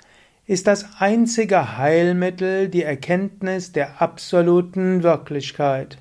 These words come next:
Was nutzen die Veden und andere Schriften, Mantras und Arzneien dabei?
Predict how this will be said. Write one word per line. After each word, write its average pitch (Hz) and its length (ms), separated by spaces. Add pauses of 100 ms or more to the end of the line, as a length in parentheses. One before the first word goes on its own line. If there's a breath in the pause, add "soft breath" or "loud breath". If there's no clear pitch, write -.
(960 soft breath)
Was 156 600
nutzen 208 600
die 202 200
Veden 190 520
und 143 160
andere 170 500
Schriften, 190 880
Mantras 170 680
und 185 120
Arzneien 165 840
dabei? 143 640